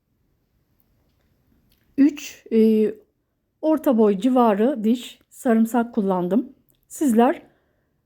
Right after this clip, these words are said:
e, bir kocaman büyük diş veya iki, e, büyük diş sarımsak kullanabilirsiniz. Sarımsak da kesinlikle koyun, çok lezzet veriyor. Doğramış olduğum soğan ve sarımsakları da,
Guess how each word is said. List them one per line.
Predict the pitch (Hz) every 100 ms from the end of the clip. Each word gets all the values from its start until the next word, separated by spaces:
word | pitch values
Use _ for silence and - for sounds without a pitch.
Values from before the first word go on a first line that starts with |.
| -
e, | 220 214 196
bir | 311 262
kocaman | - 285 240 269 254 262 226
büyük | 254 254 262
diş | 254 254 - 220
veya | 214 214
iki, | 214 233 - 240 202
e, | 208 202
büyük | 233 233
diş | 208
sarımsak | 208 - 214 202 262 277
kullanabilirsiniz. | 254 214 208 185 170 - 175 277 - _ _ _ _ _ _ _ _ _ _ _ _ _ _ _ _ _ _ _
Sarımsak | - 269 220 226 190
da | 269 247
kesinlikle | 240 233 208 202 190
koyun, | - 226 262
çok | 277 247
lezzet | 226 202 226 226
veriyor. | 185 180 208 - _ _ _ _ _ _ _ _ _ _ _ _ _ _ _ _ _ _ _ 233
Doğramış | 254 285 302 302
olduğum | 285 247 254 277
soğan | 277 262 269 262
ve | 254 269
sarımsakları | - 240 240 247 226 226 202
da, | 190 302